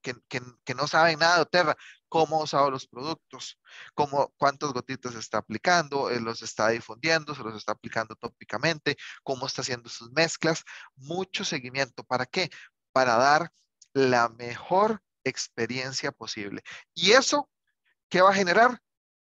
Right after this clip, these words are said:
Retención, que es la variable que debemos de trabajar. Retención. ¿Cómo retenemos a la gente? Dándole una excelente asesoría, dándole una excelente promoción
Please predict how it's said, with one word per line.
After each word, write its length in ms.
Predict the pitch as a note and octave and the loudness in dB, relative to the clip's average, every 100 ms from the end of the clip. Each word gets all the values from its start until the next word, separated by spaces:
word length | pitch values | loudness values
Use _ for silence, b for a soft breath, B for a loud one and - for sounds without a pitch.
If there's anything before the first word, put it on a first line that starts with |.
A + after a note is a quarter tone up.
| _ | _
Retención, 680 | C3+ - B2 A#2+ B2+ G#2+ - b b _ | -4 -2 -8 -10 -8 -8 -12 b b _
que 240 | C3 B2+ D3+ | 0 4 4
es 220 | F3 - _ | 2 -6 _
la 180 | - C#3 | 0 2
variable 580 | B2+ B2 D3 D#3+ E3 F3 | 4 2 4 4 2 -2
que 160 | - B2+ | -4 -4
debemos 380 | A#2 B2 C3+ | -2 -4 -6
de 100 | B2 | -10
trabajar. 500 | A#2 A2 G#2 A2+ G#2 - _ _ | -6 -4 -2 -4 -6 -10 _ _
Retención. 680 | A#2+ C3 - A#2 - A#2+ - _ | -2 -2 -2 -10 -10 -10 -14 _
¿Cómo 280 | G3 A3 A#3+ | 0 4 4
retenemos 560 | G#3 - E3+ F#3+ A3 | 4 2 0 0 2
a 60 | F#3 | 2
la 100 | E3 | 4
gente? 360 | G#3+ B3+ B3+ C4+ b b b b | 2 -2 -6 -8 b b b b
Dándole 540 | C3+ C#3 F3+ F#3+ G3 - | 0 2 2 0 0 -4
una 180 | - D3 | -10 -8
excelente 420 | D#3+ B2 A#2+ A#2+ | -4 -4 -4 -4
asesoría, 600 | A#2 A2 A#2 F3+ G#3+ G#3 F#3+ b b - | -8 -8 -6 2 4 4 2 b b -2
dándole 360 | B2 B2+ C#3 B2+ | -2 -2 -8 -4
una 120 | C#3 | -2
excelente 480 | - - A2+ A#2 - | -2 -2 -2 -4 -6
promoción 580 | A#2+ A2 - A3+ B3 | -6 -4 0 2 2